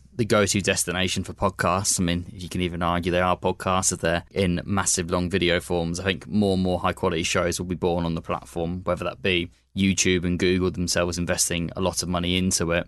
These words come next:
whether that be big production houses around the world putting a lot of resource into making podcasts on YouTube a big thing and making a big splash and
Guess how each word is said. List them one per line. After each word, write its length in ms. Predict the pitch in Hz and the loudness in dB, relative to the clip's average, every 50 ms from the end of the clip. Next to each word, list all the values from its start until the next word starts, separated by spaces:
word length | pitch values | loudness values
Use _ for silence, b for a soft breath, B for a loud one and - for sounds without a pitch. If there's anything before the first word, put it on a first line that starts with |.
| - _ _ | -8 _ _
whether 240 | 87 90 87 82 | 0 0 2 2
that 200 | 92 90 76 - | 2 0 0 0
be 380 | - 95 87 85 82 85 85 - | 2 2 2 4 2 2 0 -2
big 320 | - 101 98 104 95 - | -6 -4 -2 -2 -2 -2
production 420 | - - 92 95 - - - - 87 | -2 -2 -2 -2 -2 -4 -6 -8 -6
houses 380 | 87 87 85 85 82 87 85 | -4 -4 -4 -2 -2 -4 -6
around 260 | 82 85 87 85 85 82 | -4 -4 -2 -2 -2 -2
the 60 | 82 | -2
world 380 | 82 87 85 85 82 85 82 - - - - _ | -2 0 0 0 0 -2 -4 -8 -14 -20 -20 _
putting 240 | - - 95 90 90 | -4 -2 -2 -2 -2
a 40 | 87 | -2
lot 100 | 80 65 | -2 -2
of 160 | - 90 85 | -4 -4 -2
resource 460 | 92 87 87 - - 87 85 85 - | -2 -2 0 0 0 -2 -2 -4 -8
into 260 | - - 95 90 - | -8 -6 -6 -6 -4
making 500 | 90 87 87 87 87 - - 85 82 82 80 b b b b b - | -4 -2 -2 -4 -4 -6 -6 -6 -6 -8 -8 b b b b b -4
podcasts 800 | - 90 82 - - - 87 85 82 - - - - - - - - _ _ _ _ | -4 -4 -4 -4 -6 -4 -2 -2 -2 -2 -6 -4 -4 -4 -6 -6 -10 _ _ _ _
on 180 | - 87 87 87 | -6 -4 -2 -2
YouTube 480 | 85 85 85 82 - - 87 85 87 - - | -2 -2 -2 -2 -4 -4 -4 -4 -6 -6 -8
a 80 | - 92 | -10 -6
big 220 | 80 90 87 82 | -2 -4 -4 -2
thing 340 | - - 87 85 85 87 85 | -2 -4 -4 -2 -2 -6 -6
and 100 | 92 92 | -6 -6
making 240 | 85 82 82 - 90 | -6 -6 -6 -6 -6
a 40 | 85 | -6
big 160 | 80 85 - | -6 -4 -6
splash 340 | - - 98 92 - - - | -4 -4 -4 -6 -6 -6 -4
and 260 | 92 92 90 87 85 | -4 -4 -4 -6 -8